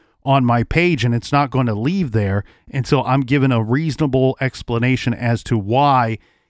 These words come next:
he knows how to do that or was able to do that. Unfortunately, that is going to wrap up our timeline pretty much for twenty ten.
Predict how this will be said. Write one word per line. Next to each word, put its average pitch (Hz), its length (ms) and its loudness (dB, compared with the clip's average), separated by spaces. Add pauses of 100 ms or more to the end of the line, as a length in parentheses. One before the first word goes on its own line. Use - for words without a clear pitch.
he 143 200 -6
knows 131 320 0
how 117 160 0
to 117 120 -4
do 131 280 2
that 117 260 -2
or 131 220 2
was 120 340 0
able 160 320 2
to - 140 -8
do 92 200 -4
that. - 260 -16 (600)
Unfortunately, 147 800 2
that 151 300 2
is 135 120 -2
going 156 200 0
to 131 60 0
wrap 139 300 -2
up 135 160 -2
our 123 160 0
timeline 123 540 0
pretty 131 180 0
much 123 240 -2
for 117 280 -4
twenty 113 440 -6
ten. 95 340 -4